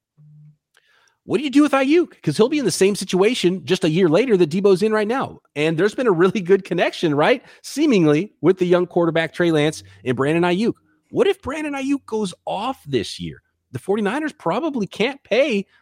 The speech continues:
Ayuk along with Deebo, along with Kittle. So at that point, maybe the forty-niners do have to send away one of their receivers. But I think that's a next year problem, a next January, February problem, not a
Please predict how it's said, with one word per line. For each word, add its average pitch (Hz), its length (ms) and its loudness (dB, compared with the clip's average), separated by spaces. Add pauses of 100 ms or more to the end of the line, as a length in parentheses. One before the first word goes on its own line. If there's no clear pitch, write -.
(240)
Ayuk 160 460 -2
along 160 320 0
with 147 140 0
Deebo, 147 360 2
along 139 280 0
with 123 160 -10
Kittle. 240 400 0
So 139 160 -2
at - 100 -12
that 294 300 -4
point, 156 360 2 (1000)
maybe 254 300 -4
the 359 80 -2
forty-niners 233 640 0
do 247 220 0
have - 260 -6
to 104 60 -8
send 104 240 -2
away 87 300 -4 (380)
one 107 220 -2
of 95 40 -2
their 92 140 0
receivers. - 600 -12
But 110 100 -6
I 135 80 -4
think 208 160 -6
that's 208 200 -4
a 139 40 -2
next 131 460 -4
year 117 200 0
problem, 90 520 -4 (240)
a 107 80 -6
next 123 460 -6 (500)
January, 113 760 0
February 107 600 -2
problem, 87 540 -4
not 107 220 -4
a 95 180 -4